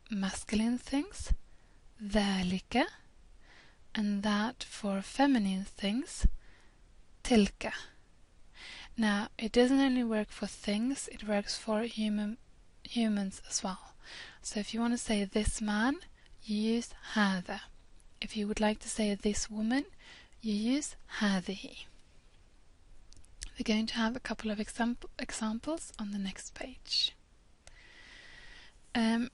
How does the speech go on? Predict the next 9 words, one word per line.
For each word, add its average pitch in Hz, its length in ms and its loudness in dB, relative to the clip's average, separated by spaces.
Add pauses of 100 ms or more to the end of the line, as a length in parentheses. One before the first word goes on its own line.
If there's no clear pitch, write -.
(200)
remember 302 440 4
the 311 480 0
nominal 240 480 4
sentences - 760 10
that - 260 0
we 226 100 0
did 214 220 4
last 196 400 0
week? - 280 -10